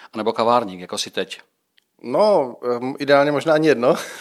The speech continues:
Speaker 2: <laughs>
Speaker 1: Proč?
Speaker 2: Eh, tak, eh, živit se nebo by-, jako být profesionálním sportovcem v Česku není úplně jednoduché. A tak stejně jsem zjistil, že ani to gastro není úplně jednoduché, takže, eh, doufám, že mu připravím, nebo že on si vybere, eh,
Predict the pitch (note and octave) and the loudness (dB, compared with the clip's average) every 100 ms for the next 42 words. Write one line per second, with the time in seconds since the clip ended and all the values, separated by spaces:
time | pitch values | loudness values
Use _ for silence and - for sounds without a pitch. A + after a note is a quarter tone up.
0 | F3 - F#3 E3 E3+ D3+ - D#3 - D3+ | 2 6 6 8 6 6 6 6 4 -4
1 | D3 - - - - C#3 E3 D3 C3 C3+ | -6 -12 -16 -14 -4 0 0 0 0 0
2 | B2+ A2+ C3 C3+ D3+ C3+ B2+ A#2+ B2 A#2+ | 0 -2 -10 -4 -2 -2 -4 -4 -6 -6
3 | A#2+ B2 A#2+ A#2+ B2 B2 B2 - B2+ A#2 | -12 -14 -12 -8 -6 -6 -10 -8 -10 -8
4 | A2+ - A#2+ - A#2+ - A2+ A2+ B2+ C3 | -12 -10 -10 -8 -10 -10 -10 -10 -10 -8
5 | - C#3 D#3 F3 F#3 C#3+ C#3+ C#3 - D#3+ | -6 -2 0 0 -2 -8 -8 -6 -2 -4
6 | D#3+ - - _ _ A#2+ A#2 A#2 A#2 A#2 | -4 -20 -20 _ _ -4 0 0 0 -2
7 | A#2 A#2 - - - B2 A#2+ A#2+ A2+ B2+ | -2 -4 -4 -6 -6 -8 -6 -6 -6 -10
8 | A2+ A2 B2 A2+ A#2 G#2+ A2+ G#2+ - A2 | -14 -14 -8 -8 -8 -10 -10 -10 -10 -12
9 | A2 A2 B2 A2+ G#2+ A2 - A2 A2 A2+ | -12 -12 -12 -10 -10 -12 -10 -10 -10 -10
10 | A2+ _ - _ _ - G#2+ A2 A#2 A2+ | -12 _ -20 _ _ -10 -8 -6 -6 -6
11 | A#2 A2 - - A2+ A2+ A#2 A2 G#2 F2+ | -8 -8 -16 -10 -8 -6 -8 -8 -8 -8
12 | G#2 G#2 G2+ A2+ G#2+ G#2+ G#2+ G#2 - _ | -10 -10 -12 -16 -10 -8 -8 -10 -20 _
13 | _ - G2 G2 G#2 | _ -16 -12 -12 -16